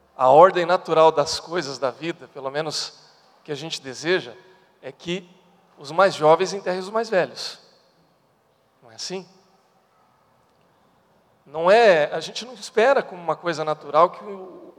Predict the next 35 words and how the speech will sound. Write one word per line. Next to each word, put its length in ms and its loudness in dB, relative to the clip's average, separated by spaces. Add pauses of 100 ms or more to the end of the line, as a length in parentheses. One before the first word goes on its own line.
o 80 -10
oposto 420 -4
aconteça. 600 -20 (440)
Que 80 -20
uma 140 -4
mãe 140 0
enterre 200 -2
seu 160 -10
filho. 300 -20 (1700)
Que 80 -20
um 40 -20
pai 260 -2
enterre 280 -12
seu 160 -16
filho. 220 -20 (1700)
Embora 320 4
isso 140 -8
por 100 -8
vezes 260 -6
aconteça. 640 -8 (960)
Mas 120 -12
isso 180 -6
é 20 -4
extremamente 680 -2
doloroso. 680 -4 (1400)
Então, 220 4
a 60 2
situação 440 0
por 200 -2
si 480 -6
aqui, 220 -2
ela 180 4
já 80 4
era 140 6
gravíssima. 600 4